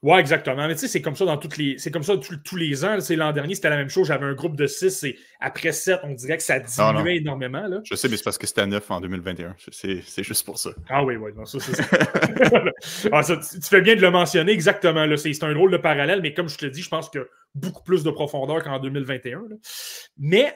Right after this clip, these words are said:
Speaker 1: euh, donc, au niveau, au neuvième rang, ça, c'est un cas qui est assez particulier. J'ai, euh, l'attaquant, euh,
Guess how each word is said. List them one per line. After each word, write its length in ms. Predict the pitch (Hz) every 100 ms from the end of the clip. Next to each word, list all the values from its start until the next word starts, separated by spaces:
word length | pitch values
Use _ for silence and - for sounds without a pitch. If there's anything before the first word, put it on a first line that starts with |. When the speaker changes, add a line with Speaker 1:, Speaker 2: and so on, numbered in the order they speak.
| -
Speaker 1:
euh, 120 | 151
donc, 240 | 151 240 214
au 80 |
niveau, 200 | 208 269
au 140 | 294 220
neuvième 400 | 392 339 220 180
rang, 260 | 180 269 277 - _
ça, 260 | - - 359
c'est 140 | -
un 100 | 196
cas 140 | 151 247
qui 100 | 180
est 120 | 151
assez 220 | 151 247
particulier. 720 | - 160 - - 135 147 220 214
J'ai, 540 | 123 143 175 302 - _ _ _ _ _ 139
euh, 160 | 143 147
l'attaquant, 760 | 170 220 226 196 240 285 277 - -
euh, 260 | 156 147